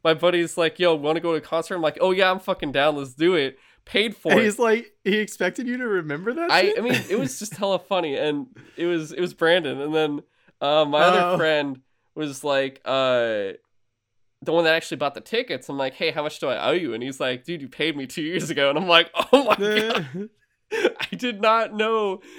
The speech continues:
Speaker 1: any of this was happening. So I'm, I'm apparently going to a, a concert with all three of those bands, and that should be, uh, that should be interesting to say the least. So it's like,
Speaker 2: Cool experience for sure.
Speaker 1: Yeah, but basically I'm not gonna be at my house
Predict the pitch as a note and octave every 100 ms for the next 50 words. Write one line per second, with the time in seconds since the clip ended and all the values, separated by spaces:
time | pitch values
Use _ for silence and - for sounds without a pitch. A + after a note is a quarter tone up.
0 | - F#3+ G3 G3+ G#3 G3 G3+ G3 G#3 F#3
1 | F#3 F#3+ D#3+ C3+ C3 D3+ D3 D#3 D3+ D#3
2 | D3+ C#3+ C#3+ - - F3+ F3 F3+ D3+ D3
3 | E3 - D#3+ D3+ D3 - C3 - _ _
4 | - D#3+ F3 F3 C3 C#3 D3 D3 D3 D3+
5 | D3 C#3+ B2+ C3 C#3 B2+ A#2+ A#2 A2+ B2+
6 | B2+ - B2 B2 B2 B2 A#2+ A2+ B2+ _
7 | _ _ _ _ _ _ _ - C3+ C3+
8 | D3 C#3 C#3 C#3+ D#3+ D#3 - - B2 A#2
9 | A#2+ C3+ A#2+ A2 B2+ A#2 - - - A2+
10 | A2+ F3+ C#3 A#2+ _ _ - F#3 C#3+ -
11 | D#3 D3 B2+ B2+ A#2 C#3 C3 B2 C3+ B2
12 | A2 - C#3+ F#3+ B3+ - D3 C3+ C#3+ D3+
13 | C#3+ C#3 B2 B2 B2+ C3 A#2 A2+ - -